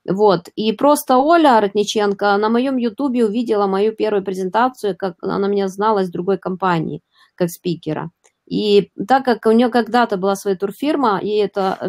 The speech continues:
всё очень понравилось, и она, э, мне позвонила, вот, и, э, тоже полюбила, влюбилась, как и я, в эту, м, в этот клуб, и решила здесь работать. И мы вот с-, начали вмес-, вместе с ней. Затем,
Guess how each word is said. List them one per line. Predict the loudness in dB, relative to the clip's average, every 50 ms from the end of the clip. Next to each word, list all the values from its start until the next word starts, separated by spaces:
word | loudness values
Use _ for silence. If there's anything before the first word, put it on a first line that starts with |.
| -10
всё | -6 -2 0 0
очень | 0 0 -2 -6 -6
понравилось, | -4 -2 -2 2 2 2 2 2 0 -2 -4 -4 -6 -4 -2
и | -2
она, | 0 0 0 0 2 2 0 0 -2 -4 -6
э, | -4 -2 -2 -2 -2 -2
мне | 0 -2 -2 -2
позвонила, | -4 -6 -6 -4 -4 -2 -2 -2 -2 0 0 -2
вот, | 0 -2 -4 -4 -6 -8
и, | -6 -4 -2 0 0 0 -2
э, | -2 -2 -2 0 0 0 0 0 0 0 0 0 -2 -2 -4 -6 _ 0
тоже | 2 4 4 4 2 0 0
полюбила, | 2 2 2 2 2 0 0 0 2 4 4 4 4 4
влюбилась, | 2 0 -2 -4 -2 0 2 2 2 2 -2
как | -4 -10 -8 -6 -6
и |
я, | -2 0 0 0 0
в | -2
эту, | -4 -6 -6 -8 -8 -8 _ _ -8
м, | -6 -4 -4 -4 -6
в | -6
этот | -6 -4 -4 -4 -4 -4 -8 -10 -10
клуб, | _ -6 -4 -2 -4 -4 _ _ _ _ _ _ _ _
и | 2 2 4
решила | 4 2 0 -2 -2 -2 0
здесь | 0 -2 -4 -4 -4
работать. | -4 -4 -2 0 -2 -2 -2 -4 -6 -6 -4
И | -4
мы | -2 -2 -2
вот | -2 -4 -6
с-, | -8 -8 -4
начали | -2 -2 -2 -2 -4 -8 -6 -4
вмес-, | -2 -2 -2 -4 -6 -6
вместе | -4 -2 0 0 0 -2 -4 -10 -12
с | -10 -6 -2
ней. | -2 0 0 -2 -4 _ _ _ _ _ _ _ -4
Затем, | 0 0 0 0 2 2 4 4 4